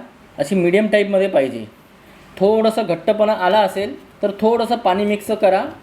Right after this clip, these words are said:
आणि थोडंसं पातळ झालं असेल तर एक ते दोन चमचे रवा वापरून ह्याची कन्सिस्टन्सी ॲडजस्ट करू शकता. चला तर मंडळी,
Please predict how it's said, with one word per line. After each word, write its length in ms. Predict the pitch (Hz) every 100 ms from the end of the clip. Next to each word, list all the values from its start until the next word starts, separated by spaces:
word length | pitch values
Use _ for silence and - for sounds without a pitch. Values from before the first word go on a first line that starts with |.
| - -
आणि 120 | 190 196
थोडंसं 340 | 208 220 226
पातळ 340 | 233 175 220 220
झालं 200 | 214 226
असेल 300 | 202 214 247 - - -
तर 100 | 214
एक 300 | - 190 180 240
ते 60 |
दोन 220 | 208 226 226
चमचे 360 | 226 214 233
रवा 260 | 190 185 220
वापरून 380 | 208 208 240 269
ह्याची 240 | 165 220
कन्सिस्टन्सी 600 | 214 190 214 214 202 247
ॲडजस्ट 420 | - 147 139 180 -
करू 160 | 151
शकता. 340 | 175 180 175 196 - - - -
चला 160 | 156 185
तर 160 | 214
मंडळी, 340 | 214 202 202